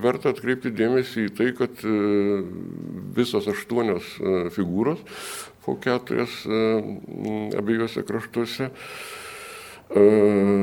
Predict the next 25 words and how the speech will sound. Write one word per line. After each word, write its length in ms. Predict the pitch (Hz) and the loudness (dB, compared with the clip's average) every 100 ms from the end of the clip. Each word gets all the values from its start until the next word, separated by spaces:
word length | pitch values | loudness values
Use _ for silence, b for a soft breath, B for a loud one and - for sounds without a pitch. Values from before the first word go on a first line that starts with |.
| 98 98 | 2 0
taip 160 | 98 | -4
sakant, 320 | - 101 101 101 | -2 -2 0 2
dalyvauja, 680 | 104 120 147 101 87 82 85 | 2 2 2 2 4 2 0
e, 720 | - - 92 90 87 87 90 | -6 -4 0 2 2 0 -2
šitoje 560 | - 90 90 90 87 87 | -8 -8 -2 0 0 -2
Šventosios 560 | - 90 87 90 90 82 | -4 -4 -2 -2 -2 -2
Teresės, 540 | 92 92 92 85 - - | 0 0 -2 -6 -8 -6
e, 160 | 82 82 87 | -4 -4 -4
ekstazėje. 800 | - - 90 82 90 123 147 175 B B B B B B B B B B B - | -8 -2 2 2 0 -2 -4 -4 B B B B B B B B B B B -10
Na 380 | - 101 107 110 | -2 0 4 6
ir 160 | 135 | 6
man 240 | 120 120 131 127 | 6 4 4 0
pasirodė 480 | 120 110 117 127 | 0 2 2 4
labai 380 | 113 110 107 123 | 2 2 2 0
įdomu 320 | 113 107 113 | 2 2 4
atkreipti 420 | 113 110 120 117 104 | 2 2 0 2 0
dėmesį, 460 | 101 113 113 107 117 | 4 4 4 0 -6
kaip 300 | - 117 117 | -2 -2 0
jie 60 | 127 | 0
elgiasi, 560 | - 117 87 80 - 87 | 0 -2 0 0 0 -2
e, 300 | 80 - 87 90 87 87 87 85 - | 0 0 -2 0 0 0 -2 -4 -2
ką 80 | |
jie 140 | 143 143 | 0 -2
čia 160 | - 147 | -2 -2
daro, 460 | 139 101 85 85 | 2 4 2 0